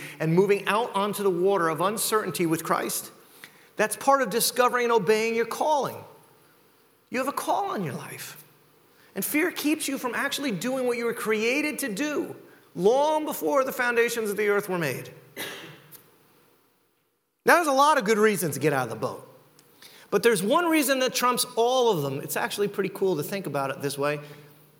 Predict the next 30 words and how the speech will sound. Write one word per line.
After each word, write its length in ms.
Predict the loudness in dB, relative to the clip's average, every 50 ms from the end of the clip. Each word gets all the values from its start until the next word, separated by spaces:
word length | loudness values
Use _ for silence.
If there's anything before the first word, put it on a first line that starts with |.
| -20 -20 -20 _ _ _ _ _ _ _ _ _ _
Because 280 | -4 0 2 2 2
the 80 | 4 2
water 460 | 2 2 2 2 4 4 4 2 2
is 120 | 0 -2 -2
where 200 | -4 -4 -4 -4
Jesus 440 | -4 -4 -4 -4 -6 -8 -10 -10
is. 380 | -12 -12 -14 -12 -10 -10 -10 -12 -16 _ _ _ _ _ _ _ _ _ _ _ _ _ _ _ _ _ _ _ _ _ _ _ _ _ _ _ _ _ _ _ _ _ _ _ _ _ _ _ _ _ _ _ _
The 80 | 4 4
water 280 | 6 6 6 4 4
is 140 | 2 4 4
where 160 | 2 2 2
Jesus 420 | 4 2 2 2 2 0 -2 0 0
is. 220 | 0 0 -2 0
It 160 | 0 0 2
may 160 | 2 0 2 4
be 160 | 2 2 4
dark 520 | 4 4 4 4 4 4 2 0 -2 -2
and 160 | -2 0 4
wet 280 | 4 4 4 4 0 -2 -2
and 220 | -2 -2 0 2
jan-, 400 | 2 2 2 2 2 0 -2 0
dangerous, 480 | 2 2 2 2 2 2 2 2 2 0
but 140 | 0 0 0
understand, 460 | 0 0 0 -2 -4 -4 -6 -6 -8 -8 -8
Jesus 400 | -6 -6 -6 -4 -6 -6 -6 -6
is 120 | -6 -2
not 240 | 0 0 0 0 0
in 140 | -2 -2 -2
the 60 | -2
boat. 500 | 0 0 -2 -2 -4 -6 -10 -12 -14